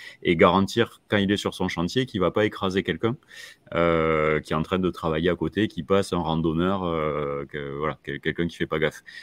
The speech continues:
Et donc, quand on arrive à mettre ça en œuvre, on garantit que le robot ne va pas sortir et on garantit qu'on va écraser personne. On peut laisser un robot,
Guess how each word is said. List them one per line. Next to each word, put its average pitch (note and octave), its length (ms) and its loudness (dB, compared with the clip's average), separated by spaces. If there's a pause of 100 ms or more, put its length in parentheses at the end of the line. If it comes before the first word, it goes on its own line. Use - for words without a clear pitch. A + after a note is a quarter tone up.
(260)
Et F2+ 100 6
donc, G2+ 240 6 (140)
quand B2 200 6
on A#2+ 60 6
arrive A2+ 220 4
à G#2 80 4
mettre G2+ 300 0
ça F#2 160 -2
en F2+ 120 2
œuvre, A#2+ 280 -2 (120)
on F2 160 -4
garantit F#2+ 440 0
que G2 100 -2
le F#2 40 4
robot F2 260 0
ne F2 40 -4
va F2 100 0
pas E2+ 120 -4
sortir - 460 -8 (120)
et F2 180 2
on E2+ 100 0
garantit D#2 400 -2
qu'on E2 120 -8
va D#2 120 -2
écraser D#2 320 -6
personne. G#2 360 -4 (340)
On E2+ 180 -2
peut B2 180 6
laisser A2+ 280 4
un G#2+ 80 2
robot, G2 440 2